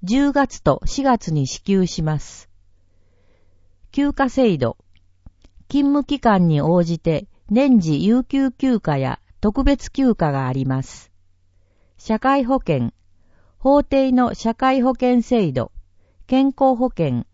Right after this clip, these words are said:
厚生年金、雇用保険などに加入します。その他、採用から一ヶ月までの期間は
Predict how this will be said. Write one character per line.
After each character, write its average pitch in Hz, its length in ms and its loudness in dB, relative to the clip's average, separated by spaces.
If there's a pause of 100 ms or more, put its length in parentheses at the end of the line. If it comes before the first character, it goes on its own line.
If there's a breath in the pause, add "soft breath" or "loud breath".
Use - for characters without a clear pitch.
(320)
厚 269 220 4
生 254 300 2
年 226 280 2
金、 139 380 -4 (420)
雇 233 140 2
用 269 240 4
保 262 100 2
険 202 320 0
な 170 160 2
ど 160 120 2
に 135 200 -4
加 170 220 -2
入 196 260 2
し 180 160 -4
ま 165 160 -2
す。 - 300 -20 (1000)
そ - 180 -2
の 254 160 4
他、 - 260 -6 (500)
採 277 340 -2
用 285 180 2
か 262 160 -2
ら 247 140 0
一 208 160 -4
ヶ 277 220 -2
月 247 260 0
ま 185 160 2
で 165 120 0
の 151 140 0
期 - 160 -16
間 160 320 -2
は 143 220 -6